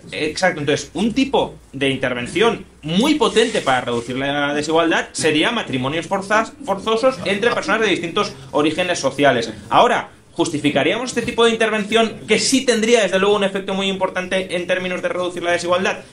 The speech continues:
Evidentemente no, porque veríamos que es una conculcación frontal de nuestras libertades. Entonces,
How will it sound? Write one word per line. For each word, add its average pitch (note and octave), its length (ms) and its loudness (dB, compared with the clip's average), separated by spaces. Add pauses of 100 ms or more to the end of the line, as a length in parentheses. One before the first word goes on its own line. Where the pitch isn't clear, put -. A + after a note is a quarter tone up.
(220)
Evidentemente G2+ 880 -4
no, F3 320 2
porque A#2+ 300 -2
veríamos D3 580 0
que - 220 -8
es B2 80 -2
una E3 160 -2
conculcación D3 640 -2
frontal D3+ 380 0
de D#3+ 80 0
nuestras C3+ 240 -6
libertades. A2 580 -4 (120)
Entonces, G#3+ 340 -2